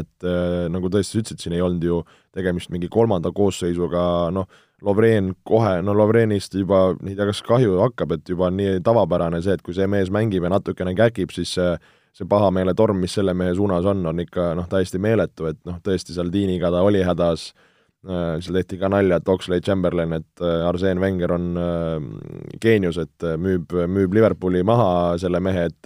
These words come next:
et ta siis hiljem, äh, käkiks, äh, Liverpooli selle võitmatu seasoni ära, et, äh, et kohe, kohe, kui see kaotus tuli, siis kogu internet oli selliseid, äh, rumalaid ja irvitavaid nalju täis ka.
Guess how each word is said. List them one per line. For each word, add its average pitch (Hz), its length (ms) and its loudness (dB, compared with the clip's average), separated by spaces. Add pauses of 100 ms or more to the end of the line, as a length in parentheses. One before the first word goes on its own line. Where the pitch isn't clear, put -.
(100)
et 85 100 -4
ta 85 140 -6
siis 92 160 -2
hiljem, 92 340 0
äh, 90 220 0
käkiks, 92 480 -2
äh, 90 160 2
Liverpooli 87 540 -2 (760)
selle 82 240 -4
võitmatu 92 480 0
seasoni 95 400 0
ära, 87 160 4
et, - 180 -20
äh, 80 400 -6 (240)
et 90 160 -16
kohe, 98 300 4 (100)
kohe, 101 240 4
kui 90 160 0
see 92 240 0
kaotus 95 320 2
tuli, 104 240 0
siis 85 240 -6
kogu 85 320 0
internet 85 460 -6
oli 85 100 -4
selliseid, 87 480 -4
äh, 85 160 -2
rumalaid 85 480 -2
ja 85 220 -2 (500)
irvitavaid 90 480 -2
nalju 87 300 -2
täis 92 180 -2
ka. 92 220 -4